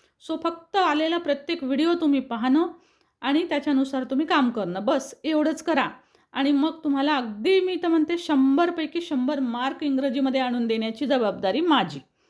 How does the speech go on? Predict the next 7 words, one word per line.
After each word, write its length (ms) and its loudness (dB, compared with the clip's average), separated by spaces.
So 80 0
भाषाभ्यासमधले 760 0
उत्तर 320 -2
पहा, 240 0
अशा 180 -4
पद्धतीनं 500 0
होते. 480 -2